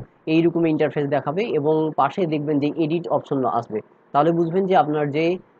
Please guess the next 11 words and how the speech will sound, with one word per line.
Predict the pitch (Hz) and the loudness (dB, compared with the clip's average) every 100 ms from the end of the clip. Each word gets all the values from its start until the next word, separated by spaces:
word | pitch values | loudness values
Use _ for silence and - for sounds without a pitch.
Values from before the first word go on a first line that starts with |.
| - | -2
আহ, | 135 135 | 0 0
টিসিপিসি | 175 175 175 175 170 | -4 -6 -6 -4 -2
মার্ক | 170 214 | -2 0
সেটা | - 156 151 | -2 -2 -2
হচ্ছে | 170 | -2
অনলাইন, | 147 139 139 175 262 - _ - | 0 0 0 -2 -4 -10 _ -10
এটা | 135 185 | -2 0
বোর্ডে | 180 143 143 | 2 2 2
প্রেরণ | 147 135 127 | 0 0 0
হয়ে | 123 123 | 0 -2
গেছে। | 107 - | -4 -10